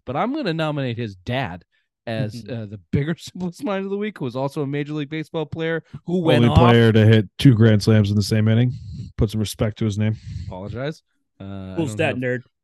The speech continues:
Speaker 1: I don't have Wikipedia running through my fucking eyelids like the Matrix. Uh, this is baseball, <laughs>
Speaker 3: Gotta love that shit.
Speaker 1: baseballstats dot com, whatever the fuck you look at. Uh, get hard on your forty-five minute circuit. Fernando Tatis Junior, uh,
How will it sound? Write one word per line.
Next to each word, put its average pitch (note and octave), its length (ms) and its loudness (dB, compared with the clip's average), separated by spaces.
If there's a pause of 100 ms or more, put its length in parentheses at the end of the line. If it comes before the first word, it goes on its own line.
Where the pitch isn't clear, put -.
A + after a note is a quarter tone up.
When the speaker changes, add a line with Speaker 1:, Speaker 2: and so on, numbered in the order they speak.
Speaker 1:
I G#2+ 80 -12
don't A2+ 100 -12
have G#2+ 120 -12
Wikipedia A#2 560 -10
running A2 300 -10
through A#2+ 160 -12
my A2 140 -8
fucking G2+ 280 -8
eyelids A#2 400 -6
like G#2+ 140 -6
the G#2 80 -6
Matrix. B2 540 -6
Uh, F#2+ 220 -10 (580)
this - 180 -20
is B2+ 60 -14
baseball, A#2 360 -4 (180)
<laughs> - 180 -20
Speaker 3:
Gotta F3+ 140 -4
love B2+ 60 -10
that C3+ 120 -4
shit. C3 100 -4
Speaker 1:
baseballstats B2+ 640 -4
dot A#2+ 200 -6
com, C3 260 -8
whatever B2+ 200 -4
the B2+ 80 -6
fuck C3 240 -8
you C3+ 140 -2
look C3 140 -2
at. C#3+ 160 -2 (600)
Uh, A#2+ 540 -2
get B2+ 200 0
hard C3+ 340 -2 (140)
on C#3+ 100 -6
your C3+ 80 -6
forty-five C#3 420 -6
minute C#3 260 -8 (500)
circuit. C#3+ 360 -6 (720)
Fernando B3 420 4
Tatis A#3+ 400 0
Junior, F#3+ 680 2
uh, D3 560 -2